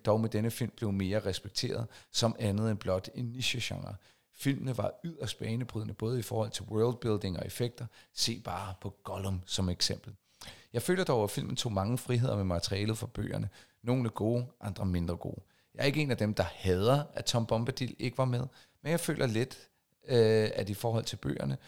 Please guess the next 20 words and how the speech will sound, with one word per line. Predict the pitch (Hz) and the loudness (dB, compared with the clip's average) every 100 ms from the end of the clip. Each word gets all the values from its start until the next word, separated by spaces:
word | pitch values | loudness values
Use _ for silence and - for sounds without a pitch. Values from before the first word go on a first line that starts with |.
| - _ | -18 _
så | - 120 | 2 6
var | 117 | 6
fokuset | - 123 120 123 120 107 - | 6 0 0 -2 -2 -2 -2
med, | 110 - | -2 -2
med | 98 | -4
filmene | - 117 120 | -6 -6 -4
mere | 110 107 110 | -2 0 0
at | 113 | 0
gøre | - 92 | 0 0
dem | 95 | 0
til | 90 107 95 95 - _ - | 0 0 0 -4 -14 _ -8
arketypiske | 110 123 131 - 113 - - | -2 0 0 -2 -2 -2 -4
Hollywood-actionfilm, | 90 120 135 131 123 110 - 123 - 117 - - _ | -2 0 2 0 0 -2 -2 -4 -4 -8 -12 -20 _
hvor | 117 | -2
en | 113 | -2
del | 120 - | -4 -2
af | - | -2
Tolkiens | - 147 - 131 117 | 0 0 -2 -2 -2
poesi | - 113 98 - - | 0 0 2 0 -2
gik | - | -12